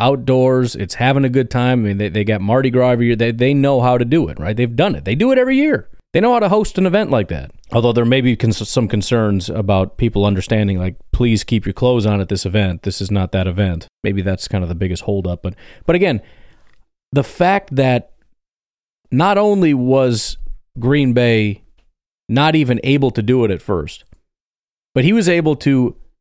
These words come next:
do the physical labor. Like, "We're gonna buy up this whole area and transform it, do all these things,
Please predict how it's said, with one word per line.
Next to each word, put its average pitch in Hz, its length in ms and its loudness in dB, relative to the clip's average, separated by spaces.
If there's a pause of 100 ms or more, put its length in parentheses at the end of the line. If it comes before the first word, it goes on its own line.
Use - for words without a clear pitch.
do 160 180 2
the 147 140 0
physical 196 720 0
labor. 120 400 0
Like, 104 200 -2
"We're 165 120 2
gonna 190 140 2
buy 131 420 0
up - 160 -2
this 131 160 -2
whole 139 260 2
area 120 340 2
and 90 120 -6
transform 131 600 0
it, 101 160 -4
do 131 160 2
all 160 280 2
these 151 280 0
things, 143 320 0